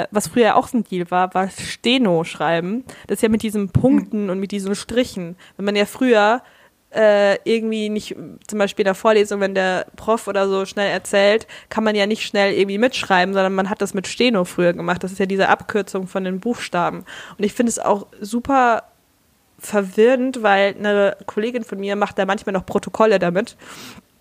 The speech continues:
Speaker 1: Und, äh, die ist halt auf jeden Fall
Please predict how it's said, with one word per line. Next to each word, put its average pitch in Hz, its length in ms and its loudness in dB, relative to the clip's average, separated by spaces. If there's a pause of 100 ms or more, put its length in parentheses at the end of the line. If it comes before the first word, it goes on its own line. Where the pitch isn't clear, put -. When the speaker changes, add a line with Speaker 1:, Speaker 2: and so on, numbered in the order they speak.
(520)
Speaker 1:
Und, 208 360 0
äh, 185 240 4
die 202 100 -4
ist - 160 -6 (200)
halt - 280 -4
auf 196 100 -4
jeden 214 160 0
Fall 185 360 2